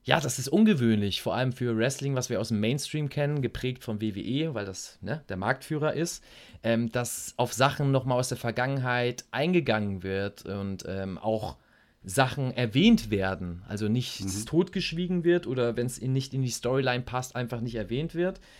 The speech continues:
Speaker 1: Äh, sondern hier spricht Eddie Kingston eben dieses bekannte Problem an, das, äh, ja, es auch in anderen Ligen gibt. Wrestler werden an anderen Seiten ausgetauscht, Manager werden ausgetauscht, es gibt Änderungen,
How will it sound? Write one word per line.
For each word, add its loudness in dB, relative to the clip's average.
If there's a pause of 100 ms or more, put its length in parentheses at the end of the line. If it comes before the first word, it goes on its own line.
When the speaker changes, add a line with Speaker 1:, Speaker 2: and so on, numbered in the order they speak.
(260)
Speaker 1:
Äh, 0
sondern 2
hier 2
spricht -4
Eddie 0
Kingston -4
eben -2
dieses -6
bekannte -4
Problem -2
an, -2
das, -4
äh, -4 (160)
ja, 0
es -4
auch 0
in -2
anderen 2
Ligen 0
gibt. -4
Wrestler 4
werden 4
an 0
anderen 0
Seiten 0
ausgetauscht, 0
Manager 0
werden 0
ausgetauscht, -2
es -12
gibt -4
Änderungen, -2